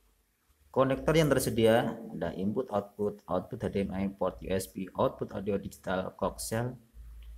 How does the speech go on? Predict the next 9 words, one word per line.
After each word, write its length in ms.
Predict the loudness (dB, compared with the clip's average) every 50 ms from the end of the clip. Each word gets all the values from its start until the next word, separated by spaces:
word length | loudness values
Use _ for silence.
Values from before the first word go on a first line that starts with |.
| -18 -18 -4
port 240 | -2 0 0 0 -2
A 160 | -6 -8 -6
V. 240 | -4 -6 -6 -6 -8 -12 -18 -20 -20 _ _ _ _ _ -16 -16 -14 -14 -16 -18 -20 _ _ _ _ -20 -20 -20 _ _ _ _ _ _ _
Isinya 480 | -2 -2 0 0 0 2 2 2 2 2
ada 320 | 2 4 4 4 4 4
remote 400 | 4 4 4 4 4 2 2 2
control, 560 | 2 2 2 2 2 2 2 2 2 2 0 -2
buku 240 | -4 -4 -4 0
panduan, 640 | 2 4 4 4 4 2 2 0 0 -2 -8 -10 -10